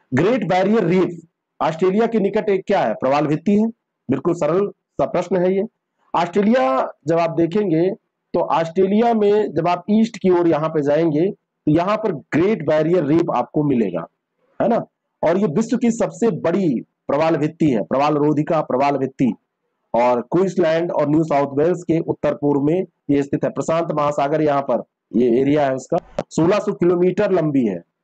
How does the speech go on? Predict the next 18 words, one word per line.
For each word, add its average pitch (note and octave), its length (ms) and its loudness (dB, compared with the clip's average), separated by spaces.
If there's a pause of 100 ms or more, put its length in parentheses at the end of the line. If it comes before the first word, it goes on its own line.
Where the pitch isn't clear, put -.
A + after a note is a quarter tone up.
(160)
बहुत D#3 260 0
ज्यादा C#3 260 2
हो G#2+ 140 -2
गया, F#2 220 -4
सोलह F#3+ 480 0
सौ G#3+ 240 -2
किलोमीटर F3 840 0
लंबी D#3 340 2
है C3+ 180 2
ये C3 100 2
प्रवाल B2 340 0
भित्ति। B2 400 0 (520)
नौ E3 200 2
डिग्री F3+ 360 0
दक्षिण E3+ 420 -2
से E3+ 300 0 (320)
बाईस D#3+ 240 0
डिग्री D#3+ 400 2